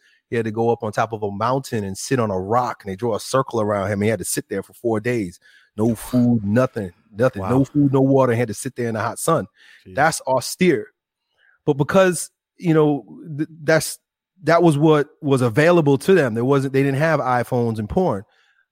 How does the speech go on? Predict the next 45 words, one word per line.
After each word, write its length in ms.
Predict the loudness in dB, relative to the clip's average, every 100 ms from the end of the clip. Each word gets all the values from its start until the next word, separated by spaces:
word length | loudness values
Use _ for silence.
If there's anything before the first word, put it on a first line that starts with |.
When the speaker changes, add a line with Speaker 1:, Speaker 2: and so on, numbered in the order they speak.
| _
Speaker 1:
Uh, 340 | -8 -6 -8 -6
that 120 | -4
was 100 | -4
av-, 280 | -2 -4 -2
was 180 | -2 -2
available 400 | 2 2 2 2
to 120 | 2
them. 160 | 2
They 80 | 2
had 160 | 0 -4
to 80 | 0
do 200 | 2 2
that, 260 | 0 -4
right? 240 | -6 -6 -6
It 120 | -10
was 120 | -8
like, 120 | -8 -4
the 40 |
Speaker 2:
Mm-hmm. 40 | -2
Speaker 1:
men 140 | 2
were 80 | 4
already 280 | 4 4 0
tough, 320 | 0 0 -2
but 80 | -4
we 100 | -2
gotta 140 | -2
make 120 | -6
them 120 | -8
even 140 | -12 -14
tougher. 360 | -14 -14 -14 -20 -20 -20 -2
We 120 | 4 4
are 40 |
so 240 | 4 2
soft 500 | 2 0 2 2 2 0
now. 380 | 0 0 -4 -12 _ _ _ -6
We're 240 | 0 0
so 220 | 2 2
weak 360 | 0 0 -4 -2
now. 220 | -2 0
We're 140 | 0 0
so 160 | 0
addicted 440 | 0 0 -2 0 0
and 100 | 0
effeminate 460 | -2 0 0 0
and, 240 | -2 -4